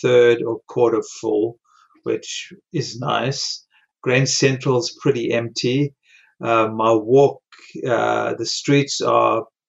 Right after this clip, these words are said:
fairly empty. I mean, they're not, they're not empty, but they're definitely, you know, half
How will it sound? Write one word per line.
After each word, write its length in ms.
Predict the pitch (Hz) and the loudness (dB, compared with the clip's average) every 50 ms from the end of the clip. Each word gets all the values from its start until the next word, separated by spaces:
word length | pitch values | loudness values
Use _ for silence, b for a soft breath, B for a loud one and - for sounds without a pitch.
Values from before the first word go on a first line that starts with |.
| _ _ _ | _ _ _
fairly 580 | _ - - - 139 139 156 165 175 143 113 120 | _ -20 -8 0 2 4 6 6 6 4 4 2
empty. 280 | 123 123 - - 135 | 0 0 -4 -6 -4
I 60 | 131 | -2
mean, 200 | 131 135 135 127 | 0 0 0 2
they're 180 | 123 120 117 120 | 2 0 -2 0
not, 260 | 123 123 117 - 220 - _ _ _ _ _ _ _ _ _ _ _ | 0 0 0 0 -2 -6 _ _ _ _ _ _ _ _ _ _ _
they're 180 | 117 110 110 | -4 -4 -2
not 240 | 113 117 113 113 - - - | 0 0 -2 -2 -2 -4 0
empty, 560 | 127 143 170 185 180 - 135 123 131 135 135 | 0 2 2 2 0 -2 -4 -2 -2 -4 -2
but 160 | - 156 156 - _ | -4 -4 -4 -4 _
they're 220 | - 107 104 104 - _ _ _ | -2 0 0 -2 -4 _ _ _
definitely, 840 | 127 127 131 131 - 131 117 113 - - 110 110 107 104 104 104 - _ b b b b b b b b b _ _ _ _ | -4 -4 -4 -4 -4 -6 -6 -6 -6 -6 -4 -4 -4 -4 -6 -8 -12 _ b b b b b b b b b _ _ _ _
you 140 | 196 147 123 | -8 -8 -6
know, 200 | 110 107 110 - | -4 -4 -6 -6
half 440 | - - - 156 - 123 123 - | -6 -4 0 2 2 2 2 -2